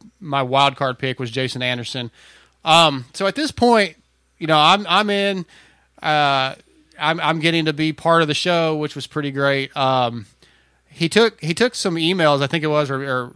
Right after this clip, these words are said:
uh, voicemails. That's what it was. <laughs> Yeah, this is where I get my balls busted.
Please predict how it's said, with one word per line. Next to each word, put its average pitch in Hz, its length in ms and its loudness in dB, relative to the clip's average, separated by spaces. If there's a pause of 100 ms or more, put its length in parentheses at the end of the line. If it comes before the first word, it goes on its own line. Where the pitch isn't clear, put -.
uh, 123 340 -2
voicemails. 139 580 0
That's 175 140 -4
what 175 100 4
it 135 60 4
was. 120 320 2
<laughs> - 40 -20 (720)
Yeah, 170 200 4
this 160 200 -2
is 190 100 -4
where 202 180 4
I 156 120 4
get 175 160 -4
my 160 100 2
balls 147 300 2
busted. 131 500 -4